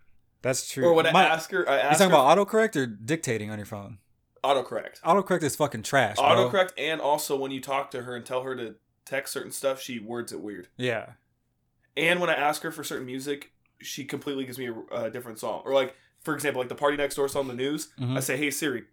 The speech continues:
Speaker 2: play Party Next Door The News," and she'll start playing N P R. "Here's the latest news."
Speaker 1: Yeah, yeah, yeah, yeah. I
Speaker 2: Which
Speaker 1: do think that that's gonna be better.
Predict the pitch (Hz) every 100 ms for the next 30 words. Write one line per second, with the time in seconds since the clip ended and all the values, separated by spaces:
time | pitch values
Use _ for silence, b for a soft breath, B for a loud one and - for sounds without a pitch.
0 | _ - 165 160 151 143 135 139 123 120
1 | 107 92 - 120 143 147 135 143 131 123
2 | 123 120 104 - _ _ 208 180 160 180
3 | 214 302 185 110 127 123 117 113 107 110
4 | 107 104 104 104 104 110 - 139 175 175
5 | 185 156 147 135 127 131 131 110 117 107
6 | 104 101 -